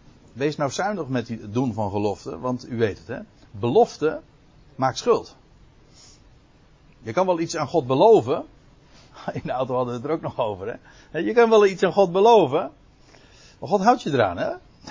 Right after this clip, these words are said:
Dus denk erom. Je leest van, je leest van Jacob ook. <laughs> Daar heb je hem weer. Jacob, toen die, eh, gele-, dat,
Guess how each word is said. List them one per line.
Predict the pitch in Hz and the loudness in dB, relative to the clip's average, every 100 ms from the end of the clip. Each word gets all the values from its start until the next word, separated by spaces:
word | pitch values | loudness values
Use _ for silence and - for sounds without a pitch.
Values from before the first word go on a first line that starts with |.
| - - | -18 -10
Dus | 143 - | -8 -6
denk | 127 196 226 | 2 2 2
erom. | 123 92 - - - _ - - - _ _ _ _ _ - _ _ _ _ _ _ _ _ _ _ _ _ - _ _ _ _ _ _ _ _ _ _ _ _ _ _ _ _ _ - | -2 -6 -8 -20 -20 _ -20 -20 -20 _ _ _ _ _ -20 _ _ _ _ _ _ _ _ _ _ _ _ -20 _ _ _ _ _ _ _ _ _ _ _ _ _ _ _ _ _ -10
Je | 101 | -6
leest | 117 - | -6 -6
van, | 123 - - - - | -10 -12 -20 -20 -6
je | 131 | -2
leest | 165 175 | -2 -2
van | - 117 95 | -4 -6 -6
Jacob | 110 165 214 - 180 160 - | -4 -4 -6 -8 -6 -6 -6
ook. | 185 160 - | -4 -4 -6
<laughs> | - | -16
Daar | 127 - - | -16 -16 -16
heb | 113 | -16
je | - | -14
hem | 98 | -14
weer. | 85 - _ - _ | -14 -18 _ -20 _
Jacob, | 104 131 123 90 - | -4 -4 -4 -10 -14
toen | 117 110 | -8 -6
die, | 110 107 | -6 -6
eh, | 104 110 110 | -6 -6 -10
gele-, | - 110 131 117 117 - - - - | -6 -4 -2 -4 -10 -20 -20 -20 -12
dat, | 117 | -10